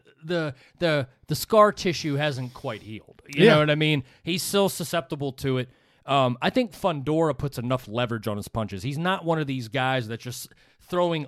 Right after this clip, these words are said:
Speaker 1: all sort of, like, arm punches. A lot of these tall guys that get in close will just, you know, just
Speaker 2: He's, he's remarkably good <laughs> inside for a six-foot-six guy, man.
Speaker 1: He's nimble, you
Speaker 2: Yeah.
Speaker 1: know, and he, he,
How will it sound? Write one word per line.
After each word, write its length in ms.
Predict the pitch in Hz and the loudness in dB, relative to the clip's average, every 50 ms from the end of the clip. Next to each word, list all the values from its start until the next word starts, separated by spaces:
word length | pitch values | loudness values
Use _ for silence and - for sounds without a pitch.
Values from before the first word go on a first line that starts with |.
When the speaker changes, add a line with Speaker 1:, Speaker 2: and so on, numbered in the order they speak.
| - _ | -8 _
Speaker 1:
all 320 | 139 147 147 151 151 151 139 | 0 2 4 4 4 2 0
sort 260 | - - 156 143 131 | -2 -6 -8 -8 -6
of, 100 | 127 107 | -8 -8
like, 140 | 120 113 104 - - | -8 -10 -12 -8 -4
arm 340 | 120 120 127 139 143 147 | 0 2 2 2 0 -2
punches. 440 | 131 135 147 143 131 - 151 147 123 143 | -2 -2 -2 -2 0 0 -2 -2 -2 -4
A 120 | - 143 | -6 -4
lot 240 | 147 151 165 202 220 | -2 2 4 4 6
of 80 | 214 190 | 4 4
these 180 | 190 185 - | 0 -2 -4
tall 260 | - - 170 165 165 165 | -2 2 2 4 4 4
guys 300 | 156 156 160 165 160 135 | 4 2 2 2 2 0
that 140 | 135 113 | -2 -2
get 160 | 117 139 143 147 | 0 0 2 2
in 160 | 147 143 135 | 2 0 0
close 420 | - - 135 135 151 156 151 - - - - _ _ | -2 0 0 2 2 2 0 -4 -10 -20 -20 _ _
will 140 | - 139 143 | -8 -6 -4
just, 340 | 135 147 156 147 - - - _ _ _ _ | -2 0 -2 -2 -2 -6 -12 _ _ _ _
you 60 | - 165 | -8 -6
know, 180 | 156 135 131 - _ _ _ - | -6 -6 -6 -8 _ _ _ 0
just 240 | - 170 202 170 - | 2 2 2 2 2
Speaker 2:
He's, 80 | 143 | 0
he's 140 | 180 208 185 | 0 2 4
remarkably 640 | 190 160 147 151 170 190 196 - 165 156 156 156 151 | 4 4 8 10 12 12 10 10 6 2 2 2 4
good 260 | 139 147 156 156 143 | 4 6 6 6 6
<laughs> 0 | |
inside 720 | 139 131 127 123 - - - - 151 127 - 143 117 - | 4 2 0 2 0 0 2 0 0 0 2 0 -2 -2
for 160 | - 147 123 | -2 -2 -2
a 100 | 123 - | -2 -2
six-foot-six 920 | - - - - 135 - - - - - 135 - - - - 185 - - - | -4 -4 -2 -2 -2 -2 -4 -6 -4 -4 -4 -2 -2 -2 -2 -2 -2 -4 -8
guy, 340 | - 127 107 92 - 104 98 | -8 -8 -8 -8 -8 -8 -10
man. 260 | 87 95 101 101 104 113 | -8 -10 -10 -8 -6 -6
Speaker 1:
He's 280 | 156 160 156 131 123 | -8 -6 -6 -4 -2
nimble, 640 | 135 139 143 160 196 226 247 214 170 113 87 - _ | -2 0 0 2 2 4 6 6 6 6 6 0 _
you 100 | - 104 139 | 0 2 4
Speaker 2:
Yeah. 60 | 156 | 6
Speaker 1:
know, 200 | 139 151 - - | 6 6 6 4
and 160 | 147 147 151 | 4 2 0
he, 60 | 160 | 0
he, 260 | 139 131 117 175 165 | -2 -2 -4 -4 -4